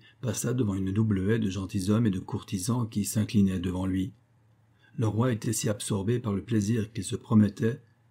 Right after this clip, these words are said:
qu'il ne remarqua même pas l'air soucieux des gens de sa cour et gaiement il annonça : « Messieurs,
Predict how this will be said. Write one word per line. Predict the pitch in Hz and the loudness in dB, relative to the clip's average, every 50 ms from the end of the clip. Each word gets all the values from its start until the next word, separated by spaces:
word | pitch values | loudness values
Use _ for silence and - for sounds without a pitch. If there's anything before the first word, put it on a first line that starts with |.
| _ _ | _ _
qu'il | - 139 127 | 0 2 2
ne | 117 110 | 4 4
remarqua | 98 104 110 107 - - 107 95 | 4 4 4 4 2 -2 0 2
même | 104 113 117 110 | 4 4 4 4
pas | 113 123 113 | 2 0 0
l'air | 101 98 92 - | 0 -2 -2 -6
soucieux | - - 117 107 - - 123 120 | -4 -4 -2 -2 0 0 0 0
des | 107 107 98 | 0 0 0
gens | 92 107 101 | 0 0 -2
de | 92 | -2
sa | 90 - - 87 | -4 -8 -12 -12
cour | - - 131 123 123 107 98 | -6 -2 0 0 0 0 -2
et | 92 90 90 | -4 -6 -2
gaiement | 92 110 110 107 101 98 101 107 113 113 - _ _ - | 2 2 4 4 4 4 2 0 0 -2 -6 _ _ -4
il | 151 113 | 0 0
annonça : « | 104 101 98 98 92 - - 135 113 - - - _ _ _ _ _ _ _ _ _ _ | 2 0 0 -2 -4 -2 -2 -2 -2 -2 -6 -12 _ _ _ _ _ _ _ _ _ _
Messieurs, | - 151 143 - - - 185 190 247 269 - | 0 0 0 2 0 0 0 0 0 -2 -4